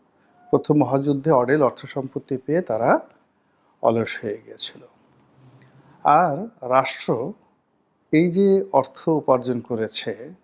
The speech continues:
প্রথম মহাযুদ্ধে এবং সেই অর্থ জনগণের কাছে চলে গেছে,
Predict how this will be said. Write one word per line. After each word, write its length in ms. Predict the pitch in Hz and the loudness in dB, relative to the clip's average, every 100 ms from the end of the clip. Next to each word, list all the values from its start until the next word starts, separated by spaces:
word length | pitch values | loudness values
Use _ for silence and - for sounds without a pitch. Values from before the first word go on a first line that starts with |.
| _ | _
প্রথম 260 | 139 - 120 | -4 0 2
মহাযুদ্ধে 580 | 117 - 123 135 131 | 2 -2 -8 -8 -2
এবং 160 | 151 143 | 0 0
সেই 180 | - 139 | -2 0
অর্থ 280 | 117 - 156 | 0 0 -2
জনগণের 580 | 123 117 120 123 131 | 0 0 0 -2 -4
কাছে 240 | 131 123 - | -4 -8 -10
চলে 260 | - 117 101 | -4 -2 -2
গেছে, 300 | 92 - | -6 -10